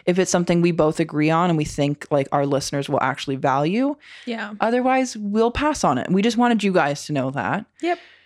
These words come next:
Speaker 1: The next promise, I know we talked about this.
Speaker 2: Yes.
Speaker 1: Um,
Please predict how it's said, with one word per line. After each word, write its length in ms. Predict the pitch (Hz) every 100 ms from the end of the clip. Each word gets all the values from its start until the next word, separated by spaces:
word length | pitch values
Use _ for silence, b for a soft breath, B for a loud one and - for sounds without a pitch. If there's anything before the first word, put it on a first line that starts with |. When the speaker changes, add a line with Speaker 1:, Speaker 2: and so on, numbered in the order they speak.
| B _ -
Speaker 1:
The 80 | 185
next 260 | 226 262
promise, 420 | - 240 185 175 -
I 100 | 180
know 120 | 180 165
we 160 | 170
talked 460 | 165 - 147 165 190
about 300 | 185 185 -
this. 380 | 208 262 - 226
Speaker 2:
Yes. 420 | 202 - - - B B B B
Speaker 1:
Um, 380 | 170 165 151 147